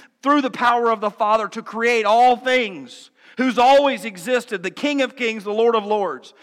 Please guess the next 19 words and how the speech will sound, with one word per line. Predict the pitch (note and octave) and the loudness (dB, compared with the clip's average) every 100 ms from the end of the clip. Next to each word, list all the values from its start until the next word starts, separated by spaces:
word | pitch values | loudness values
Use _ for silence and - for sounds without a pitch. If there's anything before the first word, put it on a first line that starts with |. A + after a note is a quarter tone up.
| - - | -20 -4
the | A#3+ | 0
one | C4 C#4+ | 2 2
who | B3+ | 2
doesn't | C4 A3+ G3+ | 0 -2 -6
talk | G#3 C4+ C4+ | -2 0 0
about | A#3+ A3+ G3 | 0 0 0
being | A3+ G#3 | -4 -4
a | |
friend | F#3+ G#3+ G#3+ G3+ - - | -8 -4 -4 -4 -10 -6
that | G#3 G#3 | -4 -4
sticks | - G3+ | -6 -10
closer | - A#3 A3+ A3+ | -6 -2 -2 -2
than | G#3 G#3 | -8 -6
a | F#3+ | -2
brother, | G#3+ A3 A#3 A#3 - - | -2 0 -2 -6 -10 -8
but | A3 E3 | -8 -4
does | A#3+ C4+ C4+ G3+ F3 - - _ | 0 4 4 4 -2 -12 -20 _
stick | - - G#3+ - | -20 -8 -8 -4
closer | G3 F#3 F#3 F3 C#3+ | -2 -2 -4 -6 -6